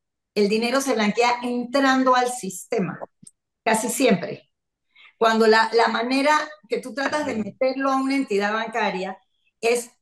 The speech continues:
para medio legitimizar, legitimar el dinero. Después cuando tú lo sacas, que vas a comprar un bien o que vas a hacer algo, ya no es responsabilidad del banco.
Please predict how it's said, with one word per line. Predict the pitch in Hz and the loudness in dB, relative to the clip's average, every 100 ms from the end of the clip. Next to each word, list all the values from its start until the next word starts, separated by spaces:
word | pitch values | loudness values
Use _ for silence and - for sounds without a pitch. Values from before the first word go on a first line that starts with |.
| _ | _
para | 254 240 226 220 | 2 2 4 2
medio | 214 202 208 | -2 -4 -4
legitimizar, | 202 208 196 190 196 190 190 - 254 - | -4 -4 -6 -8 -2 0 0 2 2 2
legitimar | 214 208 202 208 - 208 233 254 254 | 2 2 2 -2 -6 -4 0 2 2
el | 254 | 0
dinero. | 208 202 202 170 160 - _ _ _ | -4 -4 -4 -4 -10 -16 _ _ _
Después | 220 - 277 | 0 2 2
cuando | 311 262 | 2 2
tú | 269 | 2
lo | 269 | 2
sacas, | 269 269 254 269 | 2 2 0 -2
que | 208 | -2
vas | 208 240 | 0 0
a | |
comprar | - 202 196 208 220 | -2 -6 -4 -4 -2
un | 233 226 | -2 -6
bien | 220 240 247 233 220 220 226 226 _ _ _ | -8 0 2 2 0 -4 -8 -14 _ _ _
o | - 202 | -6 -4
que | 196 | -2
vas | 202 233 | 0 0
a | |
hacer | 240 247 | 0 -2
algo, | 240 220 | 0 0
ya | 240 | -2
no | 247 | -4
es | 247 | -8
responsabilidad | 262 208 196 175 180 180 | -8 -4 -2 -2 0 0
del | 180 180 | 0 2
banco. | 233 202 156 151 | 0 0 -6 -16